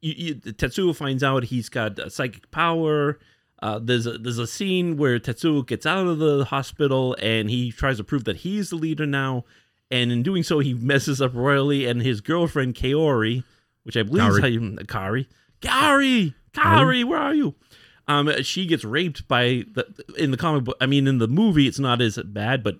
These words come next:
Speaker 1: it happens.
Speaker 2: Yeah.
Speaker 1: <laughs> And you see some, that's where, where you're
Speaker 2: Yeah.
Speaker 1: like, "I can't believe they just show-"
Speaker 2: By the clowns, yeah.
Speaker 1: Yeah, by the, by the clowns.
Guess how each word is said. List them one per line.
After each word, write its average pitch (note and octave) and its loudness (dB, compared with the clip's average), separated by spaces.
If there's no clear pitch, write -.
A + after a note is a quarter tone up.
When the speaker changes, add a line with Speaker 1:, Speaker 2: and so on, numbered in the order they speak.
Speaker 1:
it G2 -6
happens. A#2+ 0
Speaker 2:
Yeah. G#2 -2
Speaker 1:
<laughs> C3+ -6
And C#3 0
you C#3 2
see D#3 -2
some, B2 -2
that's F#3 0
where, G#3 4
where E3+ 6
you're E3 6
Speaker 2:
Yeah. E3 8
Speaker 1:
like, C#3+ 4
"I F#3 0
can't G3+ 2
believe F#3 2
they D#3+ 2
just F3 2
show-" D#3+ -2
Speaker 2:
By A#2 4
the A2 6
clowns, G#2+ 2
yeah. G2+ 0
Speaker 1:
Yeah, A2+ 6
by D3 4
the, C#3 4
by C3+ 0
the C3+ -2
clowns. D3 -2